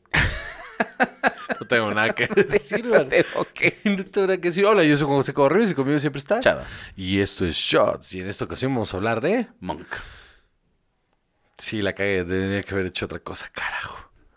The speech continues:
Speaker 1: Antes de empezar, patreon punto com, diagonal cine y alcohol.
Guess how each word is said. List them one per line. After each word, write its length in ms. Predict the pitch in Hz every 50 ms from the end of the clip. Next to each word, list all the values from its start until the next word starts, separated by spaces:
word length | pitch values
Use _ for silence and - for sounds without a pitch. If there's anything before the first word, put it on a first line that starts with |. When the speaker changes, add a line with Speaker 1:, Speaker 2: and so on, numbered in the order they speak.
| _ _ _ _ _ _ _ _ _ _
Speaker 1:
Antes 380 | - 92 104 110 104 120 120
de 80 | 120 123
empezar, 420 | 117 104 - - 165 160 170 - - - - - _
patreon 380 | - 330 247 - - 175 147 123
punto 260 | 151 156 143 156 -
com, 260 | - 202 202 180 165 147
diagonal 440 | 151 135 131 135 139 143 143 143 131
cine 360 | - - 151 147 139 139 143
y 60 | 139
alcohol. 580 | 143 139 135 - 170 180 190 202 233 240 226